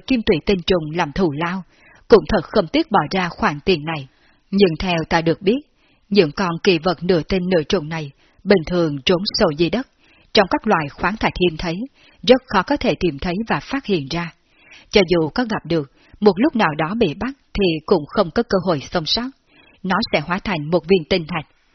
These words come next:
Các người làm thế nào để có thể bắt được kim tụy tinh trùng này mà còn sống? Hàng Lập xoa cằm, ánh mắt chợt lóe rồi quay sang hỏi. Chuyện này nói cho các hạ cũng không sao. Năm đó sau khi mảnh đất này bị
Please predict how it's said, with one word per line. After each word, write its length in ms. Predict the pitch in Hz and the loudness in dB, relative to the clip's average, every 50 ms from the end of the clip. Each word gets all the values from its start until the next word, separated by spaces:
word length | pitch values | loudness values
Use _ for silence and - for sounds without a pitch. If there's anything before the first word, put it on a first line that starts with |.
| _ _ _ - - - - - | _ _ _ -20 -20 -14 -4 0
Các 120 | - 277 - | 0 0 2
người 180 | 208 190 185 175 170 | 2 2 2 2 2
làm 140 | 180 170 151 135 | 2 0 -2 -2
thế 120 | - 247 | -4 -4
nào 280 | 226 208 185 160 151 139 - _ _ - | -4 -2 -4 -4 -4 -6 -10 _ _ 0
để 120 | 190 196 170 - | 2 2 2 2
có 80 | 285 | 0
thể 160 | 294 - 240 165 - | -2 0 -2 -2 0
bắt 180 | - 269 - - | -2 -4 0 2
được 220 | 202 180 156 - | 2 2 2 2
kim 160 | - 240 240 208 | 0 -2 0 2
tụy 180 | - 202 170 139 - | 2 0 0 0 0
tinh 160 | - 196 180 - | 0 0 0 0
trùng 220 | - 185 160 147 | 0 0 0 -2
này 240 | 156 170 160 147 139 - - | -4 -4 -6 -6 -8 -6 -2
mà 140 | - - | 0 0
còn 220 | - - 190 175 143 | 0 0 -2 -4 -2
sống? 340 | 127 - - 170 160 170 220 - _ _ _ _ _ _ _ _ _ _ _ _ _ _ _ _ _ - | -2 -2 -2 -2 -4 -8 -12 -18 _ _ _ _ _ _ _ _ _ _ _ _ _ _ _ _ _ -2
Hàng 220 | - 220 185 165 170 | 2 2 2 2 2
Lập 100 | 170 165 - - - | -2 -2 -4 -6 -6
xoa 120 | 202 180 | -6 -6
cằm, 280 | - - 175 165 151 139 - _ _ _ - | -6 -6 -6 -6 -6 -8 -12 _ _ _ -2
ánh 180 | - 190 180 | -2 0 0
mắt 120 | 226 294 - - | 0 -2 0 2
chợt 220 | - 196 156 - | 2 2 2 2
lóe 140 | 156 170 165 165 190 240 262 - - | -2 -2 -2 -4 -6 -8 -8 -4 0
rồi 180 | 196 190 165 151 143 - | 0 0 0 -2 -4 -4
quay 140 | - 196 190 165 - - | -4 -4 -2 -2 -4 -6
sang 140 | - 196 175 | -6 -6 -6
hỏi. 280 | 156 185 180 147 131 - _ _ _ _ _ _ _ _ _ _ _ _ _ _ - - - - _ _ _ - | -6 -6 -8 -8 -8 -12 _ _ _ _ _ _ _ _ _ _ _ _ _ _ -20 -20 -20 -20 _ _ _ 4
Chuyện 220 | - 214 165 147 151 | 4 4 4 4 0
này 360 | 160 156 151 147 151 156 - _ | -4 -4 -4 -4 -6 -6 -8 _
nói 160 | - 175 180 175 | 0 2 2 2
cho 80 | 170 196 - | 2 2 0
các 120 | - 269 - | 0 -2 -2
hạ 220 | - 202 170 185 185 - | -2 -2 -2 -2 -2 0
cũng 140 | - 170 151 143 | 0 0 0 0
không 180 | - 220 180 143 - - | -2 -2 -2 -2 -4 -4
sao. 220 | 175 170 170 185 165 _ _ _ _ _ _ _ _ - | -4 -4 -4 -6 -8 _ _ _ _ _ _ _ _ -6
Năm 160 | - 196 214 180 165 | 0 2 2 2 2
đó 200 | 175 165 165 220 254 - | 0 -2 0 -2 -2 0
sau 120 | - 220 | 0 0
khi 180 | - - 208 185 | 2 2 0 2
mảnh 240 | 185 185 156 147 170 | 0 -2 0 2 2
đất 180 | 262 302 - | 2 2 0
này 160 | 202 190 165 151 147 - _ | -2 -2 -2 -4 -6 -8 _
bị 140 | - 196 | 2 2